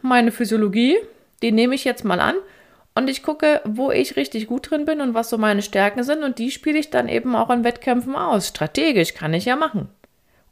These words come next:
Und dann verbessere ich mich eben nach meinen Möglichkeiten dort, wo noch was rauszuholen ist und dann gucken wir mal, wofür das reicht. Oder du machst Variante C und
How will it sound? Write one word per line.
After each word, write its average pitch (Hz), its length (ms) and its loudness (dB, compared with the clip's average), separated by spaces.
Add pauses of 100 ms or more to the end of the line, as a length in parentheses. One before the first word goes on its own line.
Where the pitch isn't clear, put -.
Und 233 120 2
dann 240 180 6
verbessere 269 560 4
ich - 160 0
mich 285 200 -4
eben 269 300 2
nach 247 160 2
meinen 214 280 6
Möglichkeiten 262 800 4
dort, 240 380 6
wo 233 120 6
noch 220 200 6
was 196 160 4
rauszuholen 269 720 4
ist 359 180 0
und 277 240 -4
dann 285 140 -2
gucken - 260 -4
wir 320 40 -2
mal, 214 260 0
wofür 180 220 -4
das - 240 -10
reicht. 165 380 -8 (760)
Oder 269 300 6
du 277 100 2
machst 262 300 2
Variante 240 480 4
C 247 300 0
und 269 200 0